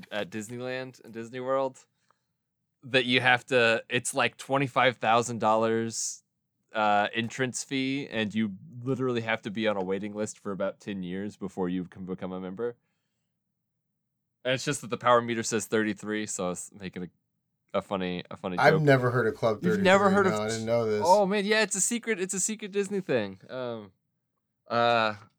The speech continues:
Speaker 1: it was started by Walt Disney himself, and it's, like, an exclusive dining club type thing.
Speaker 2: For, like, white people, like, eugenics or something?
Speaker 1: Uh,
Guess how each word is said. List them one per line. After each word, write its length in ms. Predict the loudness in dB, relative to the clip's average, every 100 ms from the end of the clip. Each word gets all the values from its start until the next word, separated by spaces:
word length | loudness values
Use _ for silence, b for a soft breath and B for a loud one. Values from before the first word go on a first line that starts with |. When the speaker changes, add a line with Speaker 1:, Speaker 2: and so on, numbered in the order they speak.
| -4
Speaker 1:
it 100 | 0
was 160 | 0 2
started 420 | 6 6 6 4
by 360 | 8 8 8 6
Walt 240 | 4 2
Disney 300 | 0 -4 -4
himself, 680 | -4 -4 0 2 2 -2 _ -6
and 180 | -2 -2
it's, 180 | -2
like, 200 | 0 0
an 120 | 2 -2
exclusive 680 | -2 -4 -2 -2 -4 -4 -8 _ -8
dining 360 | 0 0 0 -6
club 380 | -4 -4 -4 -8
type 220 | -10 -10 -12
thing. 300 | -16 -16 -20 -20
Speaker 2:
For, 180 | -8 -4
like, 120 | -4 -2
white 280 | -2 -2
people, 380 | -4 -6 -4 -4 -4
like, 200 | -6 -6
eugenics 580 | -12 -6 -6 -4 -6 -8
or 80 |
something? 480 | -8 -8 -6 -6 -6 -4
Speaker 1:
Uh, 420 | -2 2 0